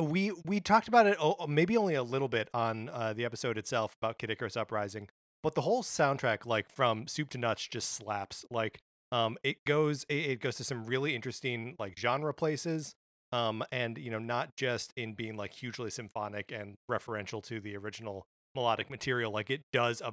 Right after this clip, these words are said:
bunch of cool stuff beyond that. And the second you hear it, it gets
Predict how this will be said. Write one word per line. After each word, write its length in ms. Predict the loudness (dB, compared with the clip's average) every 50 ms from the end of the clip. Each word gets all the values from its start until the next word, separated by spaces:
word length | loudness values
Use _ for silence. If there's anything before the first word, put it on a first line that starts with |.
| -4 -2
bunch 300 | -2 -2 -2 -4 -6 -10 -8
of 200 | -10 -10 -10 -10
cool 240 | -8 -8 -6 -6 -6
stuff 300 | -8 -6 -6 -6 -8 -8
beyond 300 | -8 -6 -6 -6 -6 -8
that. 180 | -10 -12 -12 -14 -16 -20 _ _ -4
And 280 | 2 4 4 4 4 2 -2 _ _ _ -4
the 100 | -2 0
second 360 | 2 6 6 6 6 4 -2
you 120 | -2 -4 -4
hear 280 | -4 -2 0 2 2
it, 80 | 2 0 -2
it 100 | -6 -4
gets 180 | -4 -6 -6